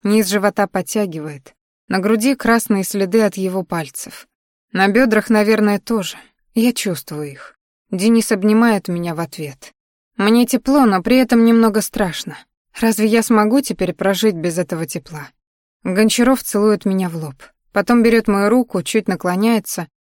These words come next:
и целует зажившее запястье. "Моя девочка",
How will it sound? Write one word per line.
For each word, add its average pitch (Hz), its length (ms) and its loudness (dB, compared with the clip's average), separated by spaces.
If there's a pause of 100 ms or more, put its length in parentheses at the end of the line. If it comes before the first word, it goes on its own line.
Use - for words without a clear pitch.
и 202 100 -8
целует 262 460 2
зажившее 202 600 -2
запястье. - 800 -10 (600)
"Моя 185 360 0
девочка", 151 680 -10